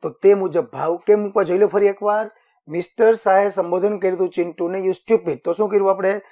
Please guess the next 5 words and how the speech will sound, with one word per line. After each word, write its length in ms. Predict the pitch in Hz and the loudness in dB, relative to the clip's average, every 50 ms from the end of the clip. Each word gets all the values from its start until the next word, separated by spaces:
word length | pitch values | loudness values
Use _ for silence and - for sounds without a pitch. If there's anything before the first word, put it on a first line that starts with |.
| _ _ _ _ - | _ _ _ _ -10
મિસ્ટર 420 | 147 156 165 - _ - 214 214 | -8 -8 -8 -8 _ 2 4 4
શાહ 520 | 196 - - 190 180 175 175 180 196 208 202 _ _ _ _ _ - | 4 2 0 2 4 4 4 4 0 -4 -8 _ _ _ _ _ -6
angrily 800 | 156 165 180 190 196 202 202 220 220 214 220 226 226 226 226 233 - _ _ _ - 175 | -4 -4 -2 -2 -2 0 0 0 0 0 0 0 2 2 0 -2 -6 _ _ _ -4 -2
asked 480 | 180 190 190 185 - - 180 175 180 | 0 0 0 -2 -4 -8 -6 -4 -4
ચિન્ટુ, 540 | 175 - 185 180 175 156 - - 117 78 | -2 0 -2 -2 -2 -4 -8 -12 -14 -14